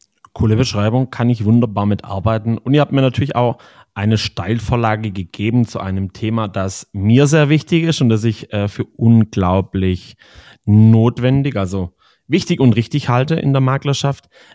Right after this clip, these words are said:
Netzwerken. Ähm, was bedeutet Netzwerk für euch? Bedeutet das quasi, ihr gebt die Sachen, die ihr nicht könnt,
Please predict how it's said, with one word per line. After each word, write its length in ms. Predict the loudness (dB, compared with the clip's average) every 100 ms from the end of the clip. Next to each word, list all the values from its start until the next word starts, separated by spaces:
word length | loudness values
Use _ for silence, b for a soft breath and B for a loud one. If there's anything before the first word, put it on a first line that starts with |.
| _ 0
Netzwerken. 720 | 2 2 -2 -4 -4 -8 -18 _ _ _ _ _ _ _ _
Ähm, 640 | -2 0 0 0 0 -2 -8 _
was 640 | -16 -6 -2 -2 -2 -6 -10 -16 _ _ _
bedeutet 380 | 0 2 2 2
Netzwerk 480 | 2 0 -2 -4 -4
für 140 | -6
euch? 220 | -6 -6
Bedeutet 520 | -4 0 0 0 -2 -4
das 140 | -6
quasi, 340 | -2 -2 -2 -4
ihr 160 | -4
gebt 380 | -4 -6 -8 _ b b b _ _ _ _ _ 0
die 140 | 0
Sachen, 360 | 2 0 2 2
die 100 | 2
ihr 100 | 2
nicht 300 | 0 -2 -8
könnt, 340 | -4 -4 -4